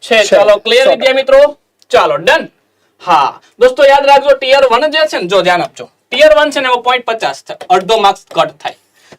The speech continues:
Speaker 1: અને ટિયર ટુ છે, દોસ્તો, એક પ્રશ્નના કેટલા માર્ક્સ મળે તમને? ત્રણ માર્ક્સ. તો નેગેટિવ સિસ્ટમ કેટલી છે? માઇનસ વન.
Speaker 2: માઇનસ વન.
Speaker 1: સમજાણું મારી વાત?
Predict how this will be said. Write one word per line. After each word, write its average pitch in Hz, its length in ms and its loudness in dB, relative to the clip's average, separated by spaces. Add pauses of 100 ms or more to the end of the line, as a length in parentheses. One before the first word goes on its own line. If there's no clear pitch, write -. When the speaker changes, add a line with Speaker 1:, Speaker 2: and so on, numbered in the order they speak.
(120)
Speaker 1:
અને 233 160 -4
ટિયર 269 320 0
ટુ 311 240 -4
છે, 262 160 -4
દોસ્તો, 208 300 -6
એક 277 320 -6
પ્રશ્નના 269 840 -2
કેટલા 262 280 0
માર્ક્સ 247 260 -4
મળે 247 140 -2
તમને? 240 220 -4
ત્રણ 254 300 2
માર્ક્સ. 247 280 -4 (240)
તો 208 80 -2
નેગેટિવ 226 420 -2
સિસ્ટમ 254 360 -8
કેટલી 254 180 0
છે? 247 140 -6
માઇનસ 196 500 -4
વન. 143 260 -10
Speaker 2:
માઇનસ 175 420 -2
વન. 110 180 -14 (560)
Speaker 1:
સમજાણું 220 360 -2
મારી 262 140 2
વાત? 269 220 0